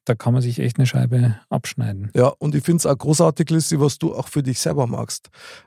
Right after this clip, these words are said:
Speaker 2: Weil du hast jetzt sehr offen drüber gesprochen und das heißt natürlich ja ganz klar,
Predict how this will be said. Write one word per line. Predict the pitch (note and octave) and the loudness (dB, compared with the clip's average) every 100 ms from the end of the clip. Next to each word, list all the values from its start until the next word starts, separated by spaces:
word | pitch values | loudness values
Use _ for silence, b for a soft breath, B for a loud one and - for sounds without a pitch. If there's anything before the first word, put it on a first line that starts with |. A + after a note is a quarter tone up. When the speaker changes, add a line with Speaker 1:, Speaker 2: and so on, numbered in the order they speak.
| B | B
Speaker 2:
Weil | A#2 B2 C#3 - - _ - | 2 4 2 -4 -16 _ -8
du | - D#3 | 2 4
hast | F#3 | 4
jetzt | G3+ D3+ | 0 0
sehr | F3 D#3+ | 2 2
offen | E3+ G3+ | 2 2
drüber | F3+ F3 | 4 4
gesprochen | - - F3+ G3+ | 0 -2 0 2
und | F3 D#3+ - | 2 0 0
das | D#3 - | 0 2
heißt | D#3 - - | 0 0 -2
natürlich | E3 - C#3+ C3+ | -2 0 0 0
ja | C3 | -2
ganz | A2 C3 D#3+ - | -2 -2 -2 -2
klar, | B2 C3+ F3 | 0 2 2